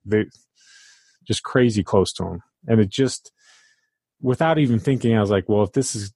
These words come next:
if this is real, if this is how it's going to be, I've gotta tell them first." Because I was working with them all the time. Their kids were over our house. Our kids were over their house. It was just, it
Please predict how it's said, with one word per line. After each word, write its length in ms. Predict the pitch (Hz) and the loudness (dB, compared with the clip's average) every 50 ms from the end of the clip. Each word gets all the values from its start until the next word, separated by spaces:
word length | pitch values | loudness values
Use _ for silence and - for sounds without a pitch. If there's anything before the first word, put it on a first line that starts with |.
| _ _ _ | _ _ _
if 140 | 117 101 - | -4 -2 0
this 220 | 135 127 - - | -2 -2 0 0
is 100 | 123 110 | -2 -2
real, 480 | 104 98 104 98 87 82 82 92 107 104 | 0 0 0 0 2 0 0 -2 -4 -4
if 120 | 110 104 - | -4 -4 0
this 220 | - 113 - - | 0 -2 0 0
is 180 | 117 107 95 - | -2 -2 -2 -4
how 280 | - - 113 107 107 | -2 0 2 2 0
it's 100 | 101 - | 0 -2
going 240 | - - 110 104 101 | -4 -2 0 0 0
to 80 | 92 85 | 0 -2
be, 280 | 90 - 98 90 85 | -2 -2 0 0 0
I've 160 | 90 92 95 - | 0 -2 0 0
gotta 200 | 110 92 90 87 | 0 0 0 0
tell 240 | - - 110 98 | -2 0 0 0
them 240 | 87 90 90 85 76 | 0 0 -2 -4 -6
first." 500 | - - 82 82 - - - - - - _ _ _ _ _ | -6 -8 -8 -8 -8 -10 -14 -16 -16 -20 _ _ _ _ _
Because 240 | - - 170 151 135 | -2 -2 0 0 2
I 80 | 160 | 2
was 160 | 160 160 139 120 | 0 0 0 0
working 380 | 120 143 180 185 - - 160 | 0 0 -2 -2 -2 -2 0
with 180 | 160 156 - - | 0 0 0 0
them 360 | 165 156 143 139 131 113 - _ _ _ _ _ - | -2 0 0 0 0 -2 -6 _ _ _ _ _ -8
all 240 | - 131 151 156 156 | -4 -2 0 0 0
the 120 | 151 160 151 | -2 -2 -4
time. 680 | - - 135 131 135 135 131 135 135 135 135 131 120 - _ - - - - - _ _ _ | -2 -2 0 2 2 2 2 2 2 2 0 0 -2 -6 _ -20 -20 -20 -20 -20 _ _ _
Their 140 | 135 147 147 | -2 -2 -2
kids 340 | - - 156 156 143 127 | -2 -2 -2 -2 0 0
were 160 | 131 131 131 135 | 0 0 2 2
over 260 | 135 131 127 131 131 | 0 0 0 0 0
our 160 | 131 131 127 | 2 0 0
house. 400 | 117 127 127 123 127 123 113 - | 0 0 0 2 0 0 0 -2
Our 200 | 92 107 123 131 | 0 0 0 -2
kids 240 | - - 147 131 123 | -2 -2 -4 -2 0
were 160 | 131 127 123 | 0 0 2
over 100 | 120 113 | 0 0
their 220 | 110 117 117 113 | 0 0 0 0
house. 380 | 107 120 113 113 113 110 - - | 0 0 0 2 0 0 -2 -4
It 80 | 98 101 | -6 -4
was 120 | 104 101 | -4 -4
just, 320 | - - 120 117 - - - _ _ _ - - - - - - | -2 0 0 -2 -2 -4 -10 _ _ _ -20 -20 -20 -18 -18 -18
it 80 | - | -18